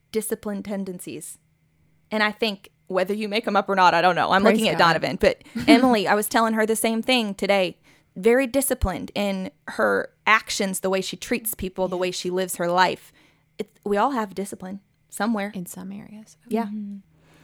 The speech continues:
Speaker 1: I think, um, to add to that, you have to kind of, there, there's a discipline in meeting people where they are too,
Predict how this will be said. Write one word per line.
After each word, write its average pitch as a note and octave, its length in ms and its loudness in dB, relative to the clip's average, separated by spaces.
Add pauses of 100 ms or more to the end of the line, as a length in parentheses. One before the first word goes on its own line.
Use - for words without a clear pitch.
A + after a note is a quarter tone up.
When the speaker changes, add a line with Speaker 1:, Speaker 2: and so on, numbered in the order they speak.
(340)
Speaker 1:
I A3+ 80 -4
think, A#3+ 440 -4
um, G3 380 -6 (380)
to - 160 -6
add F#3+ 240 -4
to F3+ 80 -8
that, E3+ 320 -8 (600)
you G#3+ 140 -6
have C4 140 -2
to - 80 -14
kind G#3 340 -8
of, F3+ 300 -10 (720)
there, G3+ 260 -4
there's F#3+ 220 -4
a F#3+ 60 -8
discipline G3+ 640 -8
in F#3 200 -10
meeting F3+ 260 -10
people E3+ 260 -12
where E3+ 140 -6
they E3+ 120 -8
are - 300 -8
too, - 200 -10